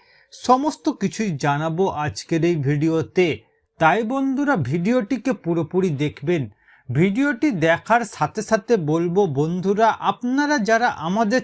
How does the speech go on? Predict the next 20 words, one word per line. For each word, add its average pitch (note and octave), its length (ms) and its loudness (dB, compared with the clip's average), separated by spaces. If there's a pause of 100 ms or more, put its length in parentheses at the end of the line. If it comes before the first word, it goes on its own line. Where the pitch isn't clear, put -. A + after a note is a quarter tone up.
(100)
চ্যানেলে G3 300 0
নতুন E3+ 340 -2
দর্শক, F#3+ 560 0 (400)
চ্যানেলটি F#3+ 260 4
সাবস্ক্রাইব A3+ 580 0 (120)
করে C4 180 2
all G3 300 0
নোটিফিকেশন G#3+ 880 -2
বেলটি D#3+ 440 0
on D#3+ 340 -4
করে D#3 220 0
নেবেন D3+ 380 0 (340)
বিভিন্ন C#4+ 460 2
সরকারি A3 540 0
প্রকল্পের F3+ 720 -2
আপডেট D#3 480 0
সবার D3 420 2
প্রথম D#3+ 400 -4
পাবার C#3+ 460 2
জন্য। D#3 460 -2